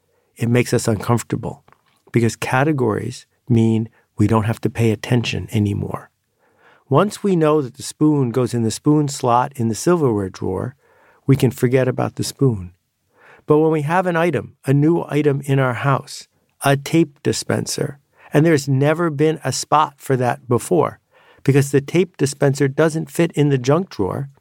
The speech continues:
we have to leave it out. And every time we pass it, we're sitting there saying, "What category do I want to put this in?" The universe isn't working when that's occurring.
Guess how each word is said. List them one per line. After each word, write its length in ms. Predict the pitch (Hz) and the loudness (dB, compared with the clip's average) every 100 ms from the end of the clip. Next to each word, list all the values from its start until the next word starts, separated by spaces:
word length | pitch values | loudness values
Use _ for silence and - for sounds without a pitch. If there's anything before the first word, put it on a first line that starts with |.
| _ _ _ _ - | _ _ _ _ 0
we 160 | 143 139 | 2 4
have 200 | 151 - | 2 0
to 80 | 131 | 0
leave 240 | 135 139 | 0 0
it 80 | 131 | 0
out. 280 | 131 139 - _ _ - - | 0 -2 -8 _ _ -20 -2
And 160 | 143 160 | 2 4
every 220 | 185 202 | 2 0
time 220 | 175 180 | 0 0
we 120 | 165 | 0
pass 380 | 143 165 180 - | 0 0 0 -2
it, 100 | 143 | -4
we're 120 | 139 | -2
sitting 280 | 135 180 170 | 0 2 2
there 140 | 151 131 | 2 0
saying, 340 | 147 135 131 - - _ | 0 0 -2 -10 -20 _
"What 240 | 151 180 - | 0 0 -2
category 840 | - 160 170 156 156 156 156 143 _ - | 0 2 2 2 2 2 -2 -6 _ 0
do 120 | 131 | 2
I 80 | 120 | 4
want 400 | 120 131 139 - | 2 0 -2 -6
to 80 | 139 | -8
put 300 | - 143 143 | -2 -2 -2
this 220 | 151 - | -4 -4
in?" 240 | 95 92 _ _ _ _ _ _ _ _ _ - | -6 -8 _ _ _ _ _ _ _ _ _ -2
The 80 | |
universe 560 | 131 147 151 147 139 - - | 2 4 2 0 -4 -8 -2
isn't 440 | 135 135 143 - | -2 0 -4 -2
working 580 | 113 123 139 104 87 101 _ _ _ _ _ _ _ | 2 2 2 -6 -8 -12 _ _ _ _ _ _ _
when 160 | 117 107 | 2 2
that's 300 | 101 98 - | 2 -2 -8
occurring. 540 | - 113 90 90 - | -4 -2 -2 -6 -16